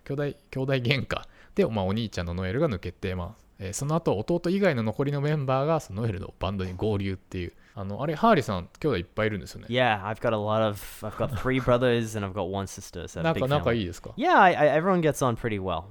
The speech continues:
Speaker 2: Yeah.
Speaker 1: へー。
Speaker 2: Uh, we've actually got a chat that we use every day, actually.
Speaker 1: え、家族で？
Speaker 2: Yeah, yeah, yeah. So, um, we use an app called WhatsApp, and,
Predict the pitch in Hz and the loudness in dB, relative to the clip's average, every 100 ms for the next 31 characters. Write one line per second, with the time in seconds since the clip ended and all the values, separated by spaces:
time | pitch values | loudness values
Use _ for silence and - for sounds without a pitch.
0 | - 98 92 85 82 123 123 123 123 95 | -10 -6 -4 -2 -2 -2 -2 -2 -2 -2
1 | 107 110 120 - 120 110 110 104 - 104 | -2 2 2 0 -4 -4 -2 -2 -2 -4
2 | 101 95 95 92 - - 120 107 - _ | -2 -2 -4 -8 -10 -2 0 0 -4 _
3 | 95 104 95 78 98 90 90 87 85 85 | -16 -8 -8 -8 -8 -8 -8 -8 -12 -12
4 | 98 98 95 87 - - - - 101 95 | -8 -6 -6 -10 -16 -20 -16 -10 -6 -4
5 | 90 90 90 85 - - 90 90 135 143 | -2 -4 -4 -8 -12 -14 -12 2 6 6
6 | - 165 - 85 90 101 135 127 110 107 | 6 2 0 -2 -2 2 2 2 2 2
7 | 110 110 107 107 101 98 - 107 104 104 | 2 2 0 0 -2 -4 -2 0 0 0
8 | 101 101 92 113 117 120 113 113 110 101 | -2 -4 -6 -4 -2 0 2 2 2 0
9 | 107 - - 104 92 107 - 110 92 - | -2 -2 -4 -4 0 0 0 -2 -2 -4
10 | 101 92 90 90 | -10 -8 -8 -8